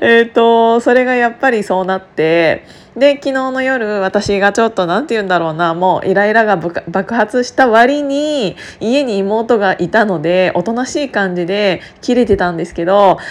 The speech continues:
でも逆になんかおとなしい感じで切れれてよかったかなって思って、あそこでなんか、この口調で、この音声、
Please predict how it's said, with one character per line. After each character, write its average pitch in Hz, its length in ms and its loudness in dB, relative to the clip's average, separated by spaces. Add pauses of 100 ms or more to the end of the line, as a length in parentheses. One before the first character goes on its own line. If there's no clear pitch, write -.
(100)
で 330 100 2
も 277 100 2
逆 220 260 2
に 480 120 0
な 480 140 -2
ん 392 80 -4
か - 100 0
お 180 80 4
と 320 120 0
な 415 100 0
し 554 160 -6
い - 80 -2
感 262 220 -6
じ 220 100 -8
で 208 80 0
切 - 200 -6
れ 220 260 6
れ 202 160 0
て 180 120 2
よ 202 140 2
か 370 120 0
っ 339 60 -6
た 196 80 0
か 190 100 -2
な 185 200 -2
っ 190 60 -8
て 180 80 -4
思 160 180 -4
っ 165 40 -10
て、 160 320 -2 (200)
あ 226 140 0
そ 339 100 4
こ 302 80 4
で 339 140 4
な 359 120 4
ん 320 100 -4
か、 180 460 2
こ 254 140 -2
の 277 420 2
口 339 120 -2
調 262 240 6
で、 262 340 2
こ 240 140 -4
の 254 500 0
音 247 180 0
声、 175 380 -2